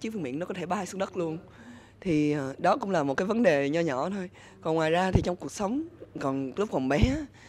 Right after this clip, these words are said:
thì, ờ, chiều cao nó cũng là một cái mà khiến cho Ngọc lúc nào là cũng ngồi hàng cuối, đứng hàng cuối. Và luôn, gọi là,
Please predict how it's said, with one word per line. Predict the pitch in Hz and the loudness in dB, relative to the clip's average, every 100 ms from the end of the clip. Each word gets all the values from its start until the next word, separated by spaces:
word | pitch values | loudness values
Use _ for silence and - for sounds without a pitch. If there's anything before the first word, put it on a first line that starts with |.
| - - - | -20 -20 -8
thì, | 165 151 143 | -4 -2 -2
ờ, | 139 135 | -2 -6
chiều | 139 151 | -6 -4
cao | 196 190 | 0 2
nó | 202 | 0
cũng | 185 190 | -4 -2
là | 156 | 0
một | 139 131 | -2 -2
cái | 185 196 269 | -2 0 0
mà | 190 | -2
khiến | 135 208 | -4 -4
cho | 233 | -4
Ngọc | 160 175 | -4 -6
lúc | 180 | -6
nào | 151 139 | -6 -4
là | 131 | -6
cũng | 151 180 | -8 -6
ngồi | 165 | -6
hàng | 135 123 | -6 -6
cuối, | 180 208 | -2 0
đứng | 208 214 | 0 -2
hàng | 131 | -6
cuối. | 180 190 220 240 - - - - - | 0 2 2 0 -10 -20 -20 -20 -18
Và | 196 165 151 147 | -4 -2 0 -2
luôn, | 160 185 202 202 220 - - - - | -2 -2 -2 -2 -6 -10 -20 -20 -8
gọi | 190 151 | 0 2
là, | 165 156 143 | 4 2 0